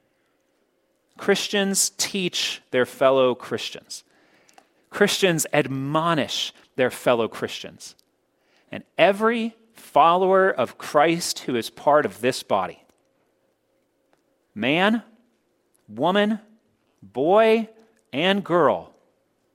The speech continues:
every follower of Christ has a calling to instruct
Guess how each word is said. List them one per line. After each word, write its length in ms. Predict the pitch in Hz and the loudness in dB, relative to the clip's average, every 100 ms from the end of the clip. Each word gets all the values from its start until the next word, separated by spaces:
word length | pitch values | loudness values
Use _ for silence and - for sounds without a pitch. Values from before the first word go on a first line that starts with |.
| _ _ _ _ _ _ _ _ _ 175 | _ _ _ _ _ _ _ _ _ 0
every 600 | 208 185 208 208 208 - _ _ | 0 0 -2 0 -2 -8 _ _
follower 720 | - - 175 151 156 151 151 | -18 -4 0 2 4 2 0
of 240 | - 117 | -2 -6
Christ 600 | - 143 123 95 - - _ _ | -2 2 2 0 -6 -12 _ _
has 220 | - 123 | -4 -4
a 60 | 110 | -4
calling 680 | - - 156 143 101 87 87 _ _ | -10 -6 -2 -2 -4 -8 -16 _ _
to 160 | - 120 | -10 -8
instruct 880 | 107 - - - 131 135 175 - | -6 -8 -8 -10 2 2 2 -6